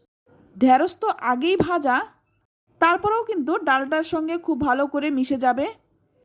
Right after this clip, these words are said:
তো একটু ভালো করে নেড়েচেড়ে নিলাম। এখন কিন্তু রান্নাটা একদমই হয়ে গেছে। এবার নামানোর আগে দিয়ে দিচ্ছি এক মুঠো ফ্রেশ ধনে পাতা, দি-, আর দিয়ে দিচ্ছি এক চামচ কাঁচা সর্ষের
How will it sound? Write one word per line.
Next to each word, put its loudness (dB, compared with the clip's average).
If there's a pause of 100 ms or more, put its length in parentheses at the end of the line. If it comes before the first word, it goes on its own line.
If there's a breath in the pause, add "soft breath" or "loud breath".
(520)
তো 2
একটু 0
ভালো 2
করে -2
নেড়েচেড়ে -2
নিলাম। -2 (1160)
এখন 0
কিন্তু 0
রান্নাটা 2
একদমই -4
হয়ে -2
গেছে। -2 (260)
এবার 0
নামানোর 2
আগে 0
দিয়ে -4
দিচ্ছি -2
এক -6
মুঠো -2
ফ্রেশ 0
ধনে 0
পাতা, 0 (1080)
দি-, 0
আর 2
দিয়ে -4
দিচ্ছি -4 (100)
এক -6
চামচ -4
কাঁচা 0
সর্ষের -4